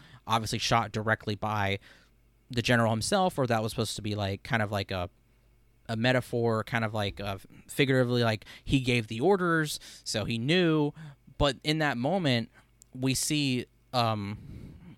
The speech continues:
the grandmother, she looks at Alma's dead body, and she just gets so angry. She grabs, um, the general and chokes him, and then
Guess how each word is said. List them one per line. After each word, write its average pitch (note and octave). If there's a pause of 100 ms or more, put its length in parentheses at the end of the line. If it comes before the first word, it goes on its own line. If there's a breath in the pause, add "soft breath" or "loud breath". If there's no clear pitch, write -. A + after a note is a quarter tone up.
the B2
grandmother, C3
she B2+
looks B2
at A#2+
Alma's A#2+
dead A2
body, B2 (300 loud breath)
and B2
she -
just B2
gets A#2
so B2
angry. C3+
She A#2+
grabs, C#3 (440 loud breath)
um, G#2+
the G#2
general C3+
and A2
chokes -
him, G2+
and G#2
then A2